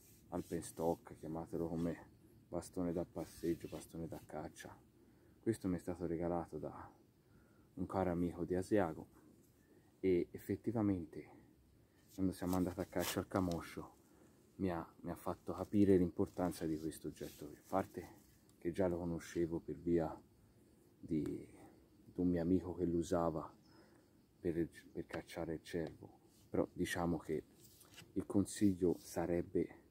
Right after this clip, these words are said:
un legno di nocciolo che è dritto e robusto. Poi ovviamente ognuno ha la sua particolarità.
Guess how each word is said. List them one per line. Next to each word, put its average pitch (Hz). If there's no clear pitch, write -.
un 95
legno 92
di -
nocciolo 71
che 82
è 78
dritto -
e 90
robusto. 80
Poi 90
ovviamente 82
ognuno 82
ha 76
la 82
sua 78
particolarità. 85